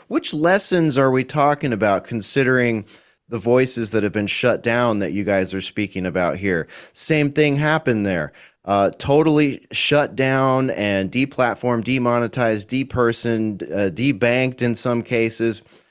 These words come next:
People that, scientists, doctors that had other opinions. And, uh, he says they wanna bring the lessons learned, which are, I assume,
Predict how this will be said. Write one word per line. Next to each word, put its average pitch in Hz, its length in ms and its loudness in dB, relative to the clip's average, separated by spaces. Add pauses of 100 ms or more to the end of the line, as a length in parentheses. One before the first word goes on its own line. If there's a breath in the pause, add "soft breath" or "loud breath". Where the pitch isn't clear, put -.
(140)
People 117 640 2
that, 98 160 -4
scientists, 131 800 0
doctors 135 880 2
that 117 160 2
had 117 240 2
other 120 320 4
opinions. 123 640 0 (400 soft breath)
And, 117 560 2
uh, 117 280 6
he 123 200 -2
says 127 220 -2
they 131 80 2
wanna 127 200 0
bring 127 220 0
the 120 100 0
lessons 160 440 0
learned, 143 380 2
which 113 220 0
are, 110 220 4
I 101 120 2
assume, 123 680 0